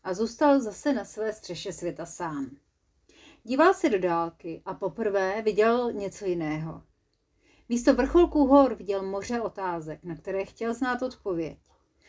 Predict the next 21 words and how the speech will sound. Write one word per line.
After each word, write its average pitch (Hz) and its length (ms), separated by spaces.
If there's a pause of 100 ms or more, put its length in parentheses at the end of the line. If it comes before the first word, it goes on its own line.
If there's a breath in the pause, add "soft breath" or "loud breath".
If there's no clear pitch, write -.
(160 soft breath)
Začal 269 600
se - 180
příchozích 277 640
horolezců 202 640
vyptávat, 175 680 (220)
jak 190 160
to 269 140
dole 208 260
v 220 80
tom 202 320
světě 185 440
chodí. 160 460 (600 soft breath)
A 190 80
začalo 240 560
ho 208 140 (160)
to 170 120 (100)
čím 262 340
dál 311 220
tím 302 200
víc 302 220
lákat. - 460